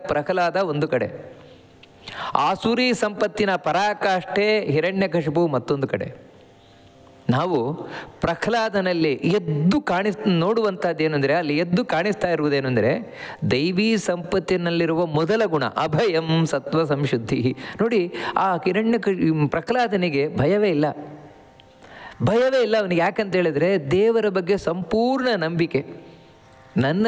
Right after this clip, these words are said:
ದೇವರು ನನ್ನನ್ನು ರಕ್ಷಣೆ ಮಾಡಿಯೇ ಮಾಡ್ತಾನೆ." ನೋಡಿ, ಈ ಕಾರಣದಿಂದಾಗಿ ಅವನು ಯಾವತ್ತೂ ಹೆದರಲಿಲ್ಲ,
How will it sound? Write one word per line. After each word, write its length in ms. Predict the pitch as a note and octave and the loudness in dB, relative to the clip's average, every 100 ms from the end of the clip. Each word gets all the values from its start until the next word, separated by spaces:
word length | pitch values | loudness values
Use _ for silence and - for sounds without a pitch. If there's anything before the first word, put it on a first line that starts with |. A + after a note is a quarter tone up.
| G#3+ | 2
ದೇವರು 260 | D#3+ F#3 F3 | 2 2 2
ನನ್ನನ್ನು 340 | D3 D3+ D3+ | 0 0 0
ರಕ್ಷಣೆ 360 | A#2+ - D#3+ E3 | 0 0 -2 0
ಮಾಡಿಯೇ 400 | C3 G#2+ B2+ C#3 | 0 2 2 2
ಮಾಡ್ತಾನೆ." 580 | C#3 G#2 G2+ F#2+ F#2 A#2 B2 - - - - - - - - - | 2 -2 0 -2 0 0 0 -4 -20 -20 -20 -20 -20 -20 -14 -4
ನೋಡಿ, 220 | - A3+ G3+ | 0 2 2
ಈ 80 | B3+ - | 2 2
ಕಾರಣದಿಂದಾಗಿ 960 | A#3 A3 F#3+ F3 D#3+ D3 C3+ A#2 C#3+ F#3+ F#3+ - - | 2 2 2 2 2 2 2 2 2 2 0 -6 -2
ಅವನು 200 | E3 G3 E3 | 0 2 2
ಯಾವತ್ತೂ 540 | D#3+ F3 G#3+ G#3+ C4 | 2 2 0 2 2
ಹೆದರಲಿಲ್ಲ, 540 | G3 C#3+ D#3+ C#3+ A#2+ | 2 2 0 0 0